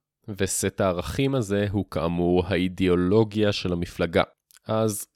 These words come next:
כנראה ששמתם לב שהשתמשתי הרבה במילים כביכול וכאמור, כי אני לא לגמרי מסכים עם כל מה שאמרתי עכשיו,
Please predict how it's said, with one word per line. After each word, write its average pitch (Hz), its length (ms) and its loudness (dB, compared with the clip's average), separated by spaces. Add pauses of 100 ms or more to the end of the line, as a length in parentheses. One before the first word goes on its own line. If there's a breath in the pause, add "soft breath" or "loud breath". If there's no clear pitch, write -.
כנראה 123 260 0
ששמתם 107 480 0
לב 95 180 4
שהשתמשתי 90 920 -2
הרבה 82 220 0
במילים 85 560 0 (280)
כביכול 95 760 4 (120)
וכאמור, 87 840 0 (260)
כי - 120 -8
אני 175 160 -2
לא 139 300 4
לגמרי 104 380 4
מסכים 92 480 2
עם 85 120 2
כל 82 180 2
מה 87 140 2
שאמרתי 92 580 2
עכשיו, - 360 -2